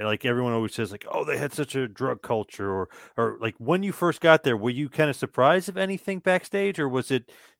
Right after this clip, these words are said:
same old, same old? Because if you go to W W F, they supposedly had a bad culture of somas and all this other prescription stuff. So, I mean, it seemed like that just was kind of the rage. Everybody seemed like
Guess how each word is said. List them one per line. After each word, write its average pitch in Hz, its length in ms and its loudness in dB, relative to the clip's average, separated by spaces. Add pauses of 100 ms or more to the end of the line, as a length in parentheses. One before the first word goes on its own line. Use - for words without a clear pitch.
(240)
same 131 300 2
old, 123 160 2
same 123 220 0
old? 127 180 2
Because 101 400 -6
if - 140 -10
you 131 60 -4
go 139 80 4
to 127 60 4
W 120 220 6
W 131 140 4
F, 110 320 4
they 120 240 2 (160)
supposedly 101 480 -2
had 107 240 2
a 98 60 -2
bad 107 400 0
culture 110 280 -2
of 90 80 -8
somas 113 600 -4
and 95 80 -8
all 104 100 -2
this 101 60 -8
other 107 240 -2 (440)
prescription - 460 0
stuff. 135 160 2
So, 135 80 -2
I 139 40 0
mean, 139 220 -4
it 147 200 -4
seemed 220 180 0
like 180 300 4
that 151 260 8
just - 300 -8
was 131 160 -6
kind 135 160 0
of 110 60 -2
the 107 80 0
rage. 117 500 2
Everybody 113 460 0
seemed 95 300 -10
like 85 220 -6